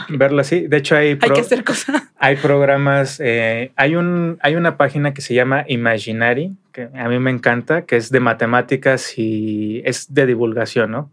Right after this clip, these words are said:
Speaker 2: Ujú.
Speaker 1: Entonces tiene una, una sección que agarra doce notas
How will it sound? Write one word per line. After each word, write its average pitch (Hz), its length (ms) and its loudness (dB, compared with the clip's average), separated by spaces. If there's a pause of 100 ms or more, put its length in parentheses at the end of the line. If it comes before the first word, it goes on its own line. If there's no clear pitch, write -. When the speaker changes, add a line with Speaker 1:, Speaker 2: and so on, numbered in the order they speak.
Speaker 2:
Ujú. 220 280 -6 (220)
Speaker 1:
Entonces 135 280 -2
tiene 151 360 2
una, 156 640 0 (580)
una 147 300 0
sección 165 800 -2
que 120 240 0
agarra 123 460 4
doce 139 320 0
notas 147 640 -2